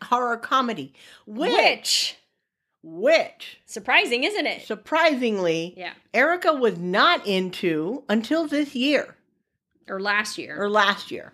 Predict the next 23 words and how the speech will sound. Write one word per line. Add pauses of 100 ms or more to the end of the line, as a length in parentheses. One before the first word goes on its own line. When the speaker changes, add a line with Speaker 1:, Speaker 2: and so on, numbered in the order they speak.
Speaker 2:
Right. (160)
Speaker 1:
When
I
got
you
to
watch
something
I
Speaker 2:
No,
Speaker 1:
had
Speaker 2:
that
was
the
year
before,
actually.
Speaker 1:
When
I
got
you
to
watch